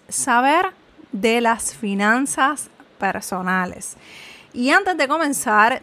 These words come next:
tengo que recordarte que tenemos el registro abierto de la Cumbre Digital de Finanzas Personales,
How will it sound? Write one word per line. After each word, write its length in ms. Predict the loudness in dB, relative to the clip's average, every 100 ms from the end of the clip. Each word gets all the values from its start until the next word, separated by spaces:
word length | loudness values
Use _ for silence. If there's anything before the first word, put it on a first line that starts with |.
| _
tengo 600 | -4 -2 -4 0 0 0
que 420 | -2 -4 -4 -6 -8
recordarte 1500 | -8 -6 -6 -6 -6 -4 -6 -10 0 4 8 8 6 2 -4
que 220 | -2 -6 -6
tenemos 1040 | -8 -6 -6 -6 -6 -6 -4 -4 -6 -8
el 280 | -6 -6 -4
registro 1080 | -4 -4 -6 -8 -6 -4 -4 -8 -4 -2 -2 2
abierto 1120 | 2 2 -2 -2 2 4 2 -2 -2 -2 -4 _ _ _
de 520 | -14 -4 -2 0 -2 -6
la 320 | 0 2 2 0
Cumbre 580 | 0 0 0 0 -2
Digital 840 | -2 -6 -8 -10 -8 2 4 6 4
de 140 | -2
Finanzas 640 | -4 -6 -4 -4 -2 -4 -4
Personales, 840 | -6 -6 -6 -8 -6 -8 -8 -14